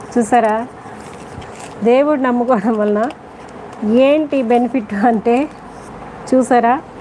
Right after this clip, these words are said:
మనము దేవుడిని నమ్ముకోవడం, నమ్ముకోవడం అంటే ఏదో నమ్మేసుకున్నాము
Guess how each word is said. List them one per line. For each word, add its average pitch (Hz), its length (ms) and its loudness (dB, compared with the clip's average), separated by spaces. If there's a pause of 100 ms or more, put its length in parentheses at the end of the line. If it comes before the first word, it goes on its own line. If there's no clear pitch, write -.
(240)
మనము 277 600 4
దేవుడిని 285 520 0
నమ్ముకోవడం, 254 840 0 (840)
నమ్ముకోవడం 240 680 2
అంటే 226 640 0 (640)
ఏదో 262 260 4
నమ్మేసుకున్నాము 233 1040 -2